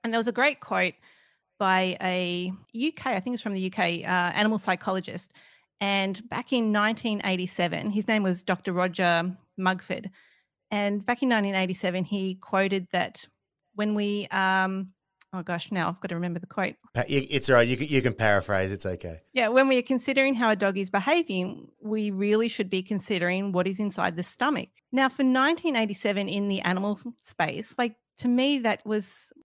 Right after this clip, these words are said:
Speaker 1: so forward thinking and so beyond its time, because it's only in,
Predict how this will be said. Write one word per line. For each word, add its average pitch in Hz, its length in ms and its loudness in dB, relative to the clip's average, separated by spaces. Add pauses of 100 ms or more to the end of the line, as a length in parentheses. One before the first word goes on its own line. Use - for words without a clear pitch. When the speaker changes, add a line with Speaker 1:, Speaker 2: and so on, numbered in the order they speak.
(140)
Speaker 1:
so 247 360 2
forward 214 540 0
thinking 180 460 -2
and 185 100 -2
so 220 300 2
beyond 202 340 -2
its - 200 -10
time, 185 380 -2
because 196 200 -4
it's 226 140 -4
only 311 280 0
in, 180 240 -4